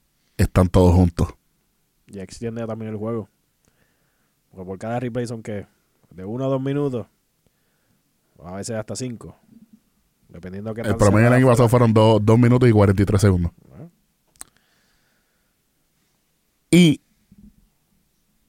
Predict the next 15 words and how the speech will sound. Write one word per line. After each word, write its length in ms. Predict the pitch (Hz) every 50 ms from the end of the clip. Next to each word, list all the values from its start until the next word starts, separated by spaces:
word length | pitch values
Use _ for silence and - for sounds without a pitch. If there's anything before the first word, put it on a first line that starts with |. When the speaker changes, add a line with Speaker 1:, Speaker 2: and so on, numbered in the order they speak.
| _ _ _ - _ _ - _
Speaker 1:
aquí 240 | - 110 101 107 110
viene 240 | 117 123 123 123 127
lo 120 | 123 123
que, 360 | 117 117 113 107 104 101 98 98
lo, 220 | 98 98 95 95
lo 280 | 98 95 - 110 107 104
que 80 | 104
a 60 | 98
Rodney 280 | 95 104 107 113 113 110
le 80 | 107 104
va 300 | 104 104 104 107 104 104
a 40 |
dar 100 | 104 104
piquiña. 520 | 104 - 98 95 92 95 95 95 95 92 92
Dice, 340 | 98 98 95 107 92 90